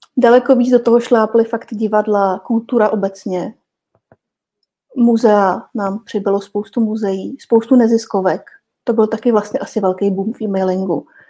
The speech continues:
Jako vůbec jako podpora vzájemná a jak mezifiremní, tak, eh, jako fakt potřebným lidem. Mm.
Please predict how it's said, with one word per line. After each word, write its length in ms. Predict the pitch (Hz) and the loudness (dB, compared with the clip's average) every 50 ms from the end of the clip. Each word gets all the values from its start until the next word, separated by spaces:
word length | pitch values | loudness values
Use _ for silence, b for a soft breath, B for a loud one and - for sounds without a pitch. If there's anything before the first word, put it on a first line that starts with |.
| b b b b b - | b b b b b -10
Jako 200 | - - 226 220 | -8 -6 -4 -4
vůbec 340 | 233 208 202 208 220 - | -2 -2 -2 -2 -2 -4
jako 180 | 220 214 - 233 | -4 -2 -2 -2
podpora 500 | 233 233 226 226 - - 226 214 208 208 | 0 -2 -2 -2 -2 0 2 2 4 2
vzájemná 680 | 208 214 202 202 202 196 196 202 202 202 196 196 190 196 | 2 2 2 4 4 2 2 2 0 0 0 0 -2 -2
a 340 | - - 202 190 190 202 226 - _ _ _ _ _ _ _ _ _ _ _ _ _ _ _ _ _ _ _ _ _ _ _ _ - | -2 -4 -4 -4 -6 -8 -10 -14 _ _ _ _ _ _ _ _ _ _ _ _ _ _ _ _ _ _ _ _ _ _ _ _ 4
jak 280 | 240 247 240 240 - | 4 4 4 4 4
mezifiremní, 1000 | - 226 220 220 247 240 226 - 233 220 220 214 214 208 202 196 190 190 190 233 | 4 4 6 4 4 0 2 2 2 4 4 2 2 0 -2 -4 -4 -6 -6 -8
tak, 320 | - - 214 196 196 196 196 _ _ - 214 | -6 -4 -4 -4 -4 -4 -8 _ _ -12 -10
eh, 20 | 202 214 208 - - - 247 254 277 320 453 _ - | -10 -8 -8 -10 -12 -12 -14 -14 -16 -20 -20 _ -20
jako 180 | 233 - 226 | -14 -12 -10
fakt 260 | - - 208 - - _ _ _ _ - | -8 -8 -10 -10 -12 _ _ _ _ -10
potřebným 600 | 214 208 - - 220 208 202 226 208 208 208 208 | -10 -10 -6 -4 -4 -2 -2 0 0 0 0 0
lidem. 420 | 202 190 185 185 180 185 185 220 - _ _ _ _ _ _ _ _ _ _ _ _ _ _ _ _ _ _ | 0 0 -2 -2 -4 -4 -6 -10 -12 _ _ _ _ _ _ _ _ _ _ _ _ _ _ _ _ _ _
Mm. 640 | 233 214 202 202 196 196 196 196 190 196 214 - | 0 0 2 2 2 0 0 0 0 -2 -4 -6